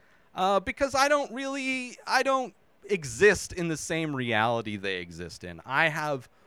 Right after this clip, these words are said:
much different values than they do. Uh, so the fact that they want, yeah, The Right Stuff is what this is called. Um, and I think it's going to be launched in September, maybe. Um,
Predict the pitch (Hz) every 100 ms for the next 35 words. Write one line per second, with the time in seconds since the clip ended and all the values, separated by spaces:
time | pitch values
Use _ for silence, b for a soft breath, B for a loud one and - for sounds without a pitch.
0 | b _ 160 143 170 214 220 - 147 165
1 | - 226 143 110 139 254 285 123 95 87
2 | - 104 104 92 98 85 78 b b b
3 | b 120 120 123 120 120 113 113 - -
4 | - 160 156 143 151 - 180 233 - 180
5 | - 165 160 165 165 147 123 110 113 127
6 | 143 - - 170 - 107 107 101 101 -
7 | 95 - 92 78 - b b b - 110
8 | 110 113 117 117 104 147 135 - 131 127
9 | 117 120 110 110 110 - - - 107 98
10 | 107 - 143 190 208 208 214 208 214 202
11 | b b b b - 202 202 190 190